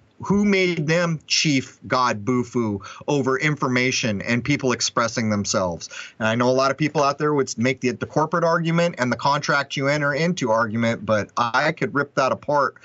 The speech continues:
from a common sense point of view all day long. And I could also state <laughs>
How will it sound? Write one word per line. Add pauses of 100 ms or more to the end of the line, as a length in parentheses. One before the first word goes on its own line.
(180)
from
a
common
sense
point
of
view
all
day
long.
And
I
could
also
state (160)
<laughs>